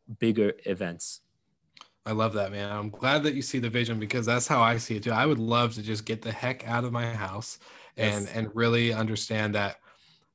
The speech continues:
Speaker 2: we, and I'm, this is gonna lead into my next question for you, but this is really what gets us into the industry, is a human-to-human connection. We can only do so many Zoom calls. Um,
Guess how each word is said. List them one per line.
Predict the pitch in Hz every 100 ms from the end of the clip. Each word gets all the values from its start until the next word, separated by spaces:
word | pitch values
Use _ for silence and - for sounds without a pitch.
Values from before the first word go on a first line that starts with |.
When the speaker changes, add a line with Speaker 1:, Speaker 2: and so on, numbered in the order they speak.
| -
Speaker 2:
we, | 120 120 120 - _ -
and | 120 113
I'm, | 117 110 110
this | 123
is | 123
gonna | 123 123
lead | 123
into | 113
my | 107 104
next | 104 -
question | - 110 - 101
for | 107
you, | 101
but | 101 104 - - - -
this | 117 110 -
is | 123 113 -
really | 110 139 139
what | 117 120
gets | 113 113 117
us | -
into | 107
the | 104
industry, | 107 104 -
is | 98 -
a |
human-to-human | 101 113 107 104 98 101 101
connection. | - 98 - 98
We | 104
can | 127
only | 131 147 143
do | 127 131
so | 123 117
many | 107 107
Zoom | 98 104 107
calls. | 117 107 - - - - - -
Um, | 117 117 113 104